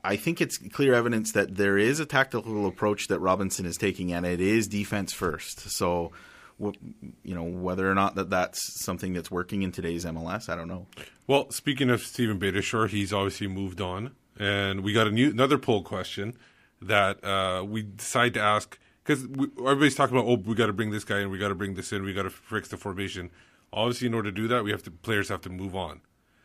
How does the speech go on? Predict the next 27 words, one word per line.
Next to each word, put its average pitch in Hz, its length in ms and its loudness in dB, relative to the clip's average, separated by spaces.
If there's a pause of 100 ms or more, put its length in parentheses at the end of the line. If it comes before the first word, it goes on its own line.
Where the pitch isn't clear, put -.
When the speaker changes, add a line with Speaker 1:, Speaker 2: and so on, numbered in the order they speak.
(220)
Speaker 2:
So - 140 -8
we 110 80 2
asked 117 260 2
which 135 220 -2
player 123 180 4
needs 113 180 -2
to 98 100 -8
move 98 180 -2
on. 95 160 0
Now, 95 160 -2
the 92 140 -6
options 113 400 0
we 113 100 -4
gave 95 460 0 (640)
is, 92 480 -2
uh, 90 240 0
Christian 127 300 -4
Chichera, 110 560 -2 (680)
Russell 107 280 -2
Teibert, 95 560 -2 (560)
Matias 113 440 0
Laba, 95 460 -2 (480)
Eric 113 260 0
Hurtado, 92 560 0 (540)
or 95 100 -2
Christian 101 400 -6
Dean. 82 280 -12